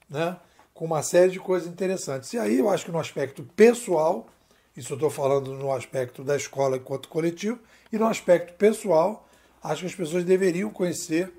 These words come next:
né, o programa, et cetera, tal, independente se tem compulsões ou não, que eu acho que é um programa bem interessante, com várias ideias, várias sacadas, que eu acho que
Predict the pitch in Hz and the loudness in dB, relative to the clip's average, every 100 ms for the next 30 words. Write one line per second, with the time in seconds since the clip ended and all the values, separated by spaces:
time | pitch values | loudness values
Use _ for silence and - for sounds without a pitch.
0 | - _ _ 151 147 175 _ _ _ - | -20 _ _ -10 -10 -10 _ _ _ -20
1 | _ _ - 139 156 147 135 156 180 165 | _ _ -14 -2 2 4 4 4 4 0
2 | 143 151 123 156 180 165 156 143 143 139 | -4 -4 -2 0 0 0 -2 -4 -4 -6
3 | - 131 139 131 - 147 139 131 139 160 | -8 -14 -14 -14 -12 -8 -6 -6 -4 -4
4 | 220 - _ _ - 151 139 160 151 147 | -6 -10 _ _ -4 -4 -2 -4 -2 0
5 | 160 156 165 180 185 180 165 - 147 151 | 2 2 0 -2 0 0 0 -2 -2 -4
6 | 143 127 160 165 143 127 135 147 127 156 | -6 -2 -2 -2 -6 -4 -2 -2 -2 -4
7 | 151 170 - 143 147 151 - - _ _ | -6 -10 -10 -4 -4 -4 -8 -20 _ _
8 | _ - 139 139 - 160 156 | _ -4 0 -2 -4 -8 -8